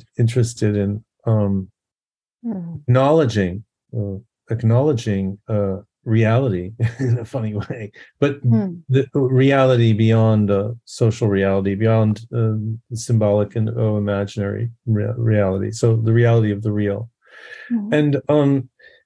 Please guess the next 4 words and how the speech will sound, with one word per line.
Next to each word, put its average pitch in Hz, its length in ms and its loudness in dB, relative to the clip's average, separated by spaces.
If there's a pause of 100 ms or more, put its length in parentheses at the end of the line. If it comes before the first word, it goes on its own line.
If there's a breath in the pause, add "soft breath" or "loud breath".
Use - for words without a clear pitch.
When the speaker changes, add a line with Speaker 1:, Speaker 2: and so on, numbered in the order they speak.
(140)
Speaker 1:
uh, 143 340 2
so, 143 480 0 (240)
uh, 131 240 0 (160)
that's 131 640 -4